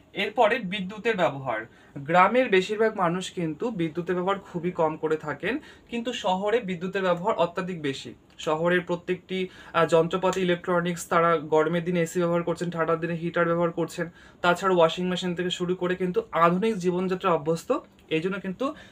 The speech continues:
শহরে, আহ, বিদ্যুতের ব্যবহার অত্যন্ত বেশি। এরপর হচ্ছে চিকিৎসা। গ্রামে হাসপাতালের সংখ্যা খুবই কম, এই জন্য গ্রামে কিন্তু চিকিৎসার ব্যবস্থা একেবারেই অনুন্নত ধরনের, কিন্তু শহরে কিন্তু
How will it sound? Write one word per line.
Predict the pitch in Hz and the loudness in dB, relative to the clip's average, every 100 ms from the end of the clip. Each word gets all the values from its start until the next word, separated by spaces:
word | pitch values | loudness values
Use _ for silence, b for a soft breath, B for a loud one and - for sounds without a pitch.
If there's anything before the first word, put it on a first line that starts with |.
| - | -6
শহরে, | - 185 190 240 175 269 B B - | 2 4 6 4 4 -2 B B -2
আহ, | 160 160 160 156 | 4 4 4 0
বিদ্যুতের | 143 170 180 208 214 | -6 -4 -4 -2 0
ব্যবহার | 196 214 | 2 6
অত্যন্ত | 214 - 185 254 311 - - | 6 4 0 2 0 -4 -14
বেশি। | 127 143 - 123 - - - - - - - - - - | -6 -4 -4 -10 -16 -20 -20 -20 -20 -20 -20 -20 -20 -6
এরপর | 196 220 262 254 | -4 -2 2 2
হচ্ছে | 247 247 | 0 -4
চিকিৎসা। | - 233 233 - 220 B B B - | -8 -6 -6 -4 -6 B B B -10
গ্রামে | 143 190 233 202 226 | 2 4 6 2 -2
হাসপাতালের | 214 185 - 214 214 220 | 0 -2 2 2 2 0
সংখ্যা | 220 208 214 | -4 -4 -6
খুবই | - 202 190 | -6 -6 -4
কম, | 190 180 190 - - | -2 -4 -4 -10 -4
এই | 170 | -2
জন্য | 170 196 226 | -2 -4 -2
গ্রামে | 165 151 165 | 0 0 -2
কিন্তু | 180 180 | -6 -8
চিকিৎসার | 175 175 165 190 | -8 -10 -8 -4
ব্যবস্থা | 180 160 170 247 | -2 -2 -2 -2
একেবারেই | - 156 175 185 247 285 B B - | 0 0 2 2 0 -4 B B -4
অনুন্নত | 151 165 190 196 185 | 0 2 0 -2 -4
ধরনের, | 175 156 139 120 107 - - | -2 -2 -2 -6 -10 -14 -12
কিন্তু | - 220 | -6 -4
শহরে | 226 202 175 202 214 | -2 2 2 4 2
কিন্তু | 226 202 180 254 | 0 -2 -2 -2